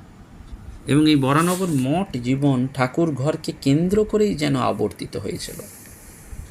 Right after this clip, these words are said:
এবং শশী মহারাজের দায়িত্ব ছিল সত্যি সত্যি অনবদ্য। কিন্তু মঠ চালাতে তো অর্থের প্রয়োজন হয়। আপনারা প্রত্যেকেই জানেন, যে কোনো সেবামূলক কর্মকাণ্ড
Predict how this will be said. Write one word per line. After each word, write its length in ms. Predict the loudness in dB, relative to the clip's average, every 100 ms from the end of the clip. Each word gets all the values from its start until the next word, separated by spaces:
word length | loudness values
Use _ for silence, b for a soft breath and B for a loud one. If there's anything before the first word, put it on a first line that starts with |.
| -12
এবং 180 | 0 0
শশী 280 | 2 2 4
মহারাজের 540 | 4 4 4 2 0
দায়িত্ব 480 | 0 0 -2 -4 -6
ছিল 280 | -4 -2 -4
সত্যি 360 | -4 -6 -6 -6
সত্যি 480 | -6 -8 -8 -8 -8 -14 -12
অনবদ্য। 640 | -6 -4 -4 -6 -10 -14 -18 -18 -20 B B -2
কিন্তু 160 | 0
মঠ 220 | 4 2 2
চালাতে 360 | -2 0 0 0
তো 120 | 2
অর্থের 400 | 2 0 0 0 0
প্রয়োজন 320 | -2 -2 -4
হয়। 180 | -6 -10 -14 -20 -6
আপনারা 320 | -2 2 4
প্রত্যেকেই 480 | 4 0 -2 0 2
জানেন, 340 | 2 4 4 4
যে 120 | 2
কোনো 220 | 4 2
সেবামূলক 640 | 2 -2 0 2 2 0 0
কর্মকাণ্ড 720 | -4 0 -2 -2 -4 -2 -2